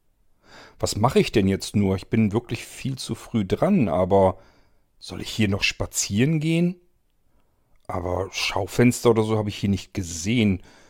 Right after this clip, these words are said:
einen Park auch nicht. Ich kann doch hier jetzt nicht einfach in der Gegend rumlaufen, ich kenn mich überhaupt nicht aus, es ist schon dunkel. Nachher verlaufe ich mich und komm erst recht zu spät, und das wäre viel schlimmer, als hier jetzt vor der Tür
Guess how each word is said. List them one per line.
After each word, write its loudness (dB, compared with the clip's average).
einen -6
Park -4
auch 0
nicht. -2
Ich -16
kann -6
doch -8
hier -2
jetzt -4
nicht -4
einfach -2
in -2
der -2
Gegend -4
rumlaufen, 2
ich -10
kenn 0
mich 0
überhaupt 4
nicht -6
aus, 0
es -6
ist -6
schon 0
dunkel. 4
Nachher -4
verlaufe 6
ich -6
mich 0
und 2
komm 4
erst 0
recht 0
zu -4
spät, 0
und -6
das -4
wäre 0
viel 0
schlimmer, 2
als -4
hier 0
jetzt -2
vor -4
der -8
Tür 2